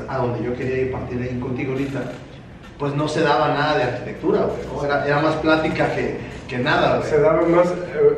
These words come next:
Speaker 2: eh, virte-, virtitectura, ¿no?
Speaker 1: Ándale.
Speaker 2: Algo así.
Speaker 1: Aunque sí,
Speaker 2: Virarquitectura.
Speaker 1: <laughs> aunque sí salieron,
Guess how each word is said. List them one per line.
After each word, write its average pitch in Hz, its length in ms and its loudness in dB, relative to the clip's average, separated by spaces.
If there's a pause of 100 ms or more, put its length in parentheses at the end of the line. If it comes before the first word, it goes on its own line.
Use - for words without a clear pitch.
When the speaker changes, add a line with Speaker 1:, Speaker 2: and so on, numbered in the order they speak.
Speaker 2:
eh, 143 220 4
virte-, 143 380 2 (380)
virtitectura, 147 1300 0
¿no? 131 100 4
Speaker 1:
Ándale. 143 280 4
Speaker 2:
Algo - 280 2
así. - 160 -2 (240)
Speaker 1:
Aunque 156 240 4
sí, 170 80 8
Speaker 2:
Virarquitectura. 208 1160 4
Speaker 1:
<laughs> - 20 -2
aunque 156 260 0
sí 160 140 -6
salieron, 202 360 0